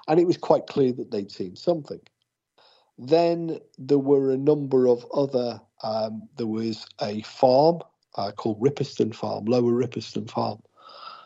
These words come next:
um, where the family were being terrorised. Cow-,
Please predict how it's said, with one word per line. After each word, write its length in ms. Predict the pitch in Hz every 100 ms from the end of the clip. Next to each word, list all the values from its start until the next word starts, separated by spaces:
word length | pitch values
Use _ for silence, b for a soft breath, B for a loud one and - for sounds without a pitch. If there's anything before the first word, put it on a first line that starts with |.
| B -
um, 320 | 120 117 110
where 320 | - 120 127
the 100 | 120
family 540 | - 143 139 135 131 123
were 220 | 120 120
being 300 | 120 120 113
terrorised. 720 | - 165 165 127 110 113 - -
Cow-, 420 | - 156 156